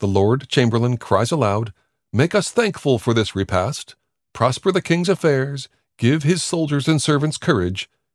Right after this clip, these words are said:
This we pray thee, O God." And everyone answers,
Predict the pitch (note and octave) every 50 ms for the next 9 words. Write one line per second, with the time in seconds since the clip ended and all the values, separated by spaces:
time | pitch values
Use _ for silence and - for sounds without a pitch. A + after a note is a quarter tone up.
0 | _ - G2 F#2 - C#3 D3 - - C3 G#2+ F#2 F2 E2 F2 F2 E2 D#2 D#2+ -
1 | - G#2+ G#2+ A2 A2+ F#2 D2 B1 G1+ - - _ _ _ _ _ _ _ _ -
2 | F2+ F2 D#2+ E2 F2+ G#2+ B2+ C#3 D3 C#3 A2+ F#2+ F2 - - D2 D2 D2+ - -